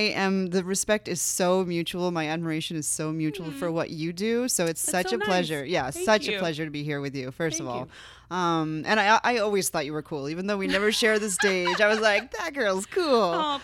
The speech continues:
Speaker 1: You know, we
Speaker 2: thanks.
Speaker 1: didn't know each other, but,
Speaker 2: That's
Speaker 1: um,
Speaker 2: awesome.
Speaker 1: but yeah, and as, in terms of,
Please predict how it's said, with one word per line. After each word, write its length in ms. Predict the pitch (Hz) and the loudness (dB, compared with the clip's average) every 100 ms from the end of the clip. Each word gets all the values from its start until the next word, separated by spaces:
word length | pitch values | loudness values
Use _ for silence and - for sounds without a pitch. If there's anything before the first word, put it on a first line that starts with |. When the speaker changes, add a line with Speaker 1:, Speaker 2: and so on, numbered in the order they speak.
| - | -8
Speaker 1:
You 60 | 277 240 | -6 0
know, 80 | 240 | 0
we 80 | 226 | 2
Speaker 2:
thanks. 60 | 220 | 0
Speaker 1:
didn't 120 | 196 | 0
know 120 | 170 | -2
each 180 | 165 185 | -2 -2
other, 180 | 160 151 | -2 -2
but, 160 | 165 | -4
Speaker 2:
That's 220 | - 190 349 | 0 0 0
Speaker 1:
um, 60 | |
Speaker 2:
awesome. 420 | 339 320 311 269 - | -4 -6 -8 -10 -2
Speaker 1:
but 140 | 247 262 | 0 2
yeah, 300 | 330 277 190 | 2 2 2
and 320 | 208 233 233 | 2 0 -2
as, 180 | - 247 | -2 -2
in 160 | - 247 | -2 -4
terms 380 | 240 294 349 294 | 0 -2 0 -2
of, 200 | 240 | -2